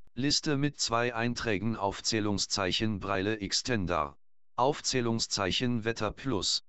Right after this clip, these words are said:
Liste Ende wichtige Hinweise. Liste mit zwei Einträgen Aufzählungszeichen Dies ist eine Proof of Concept Erweiterung.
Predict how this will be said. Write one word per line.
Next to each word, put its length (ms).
Liste 480
Ende 340
wichtige 420
Hinweise. 760
Liste 420
mit 220
zwei 340
Einträgen 600
Aufzählungszeichen 1200
Dies 240
ist 240
eine 220
Proof 420
of 200
Concept 600
Erweiterung. 840